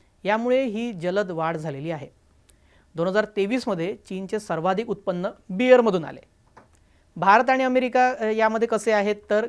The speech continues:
केवळ चीनमध्येच नाही तर अमेरिका आणि भारतातही दारूचं सेवन मोठ्या प्रमाणात होतं. सीआयएच्या, अ, वेबसाईटनुसार चीनमध्ये पंधरा वर्ष आणि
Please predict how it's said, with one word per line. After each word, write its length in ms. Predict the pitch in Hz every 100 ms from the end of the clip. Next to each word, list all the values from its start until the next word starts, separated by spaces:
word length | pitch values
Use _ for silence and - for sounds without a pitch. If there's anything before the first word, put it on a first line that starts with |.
| -
केवळ 260 | 196 196 220
चीनमध्येच 640 | 220 - 220 233 226 226
नाही 140 | 214 202
तर 80 | 214
अमेरिका 420 | 190 202 208 214
आणि 280 | 202 196 208
भारतातही 680 | 165 165 170 180 185 185 202
दारूचं 440 | 180 170 170 196
सेवन 320 | 196 175 196
मोठ्या 240 | 196 175 190
प्रमाणात 320 | 170 160 196
होतं. 220 | 233 - - _ _ _ _ _ _ _ -
सीआयएच्या, 720 | 214 226 226 269 262 254 254 254
अ, 340 | 240 196 196
वेबसाईटनुसार 720 | 180 180 220 214 190 156 160
चीनमध्ये 720 | - _ 220 226 226 165 156 - _ -
पंधरा 380 | 175 170 208
वर्ष 300 | 233 196 170
आणि 360 | 190 208 151 180